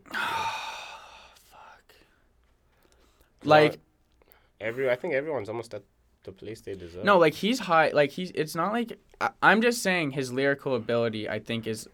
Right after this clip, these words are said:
Speaker 1: like, a little bit underrated. Like, he does ha-, like, he has, he's good at what he does. But I think, like, if you listen to his songs, like, I don't know, people look at
Speaker 2: You
Speaker 1: that
Speaker 2: know what we should
Speaker 1: Y B N
Speaker 2: start doing?
Speaker 1: mixtape.
Speaker 2: When we start bringing up lyrics and shit of rappers, man, like,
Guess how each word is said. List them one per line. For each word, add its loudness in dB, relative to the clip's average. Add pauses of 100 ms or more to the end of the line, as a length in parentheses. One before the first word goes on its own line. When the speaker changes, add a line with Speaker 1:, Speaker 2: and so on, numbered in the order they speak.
(120)
Speaker 1:
like, -2
a 0
little 0
bit -4
underrated. -6
Like, -8
he -8
does 4
ha-, 2
like, -4
he -4
has, 0 (400)
he's -10
good 0 (340)
at -2
what -4
he -8
does. -10 (400)
But 6
I 6
think, -2
like, 2
if -2
you 0
listen -2
to -6
his -6
songs, -4
like, -8
I 2
don't 4
know, 2
people -4
look 2
at -4
Speaker 2:
You 0
Speaker 1:
that 8
Speaker 2:
know 6
what 8
we 0
should 0
Speaker 1:
Y 4
B -2
N 0
Speaker 2:
start 0
doing? -2
Speaker 1:
mixtape. -16 (200)
Speaker 2:
When 0
we 4
start 2
bringing 2
up -2
lyrics -4
and -8
shit -8
of -6
rappers, -8
man, -12 (120)
like, -12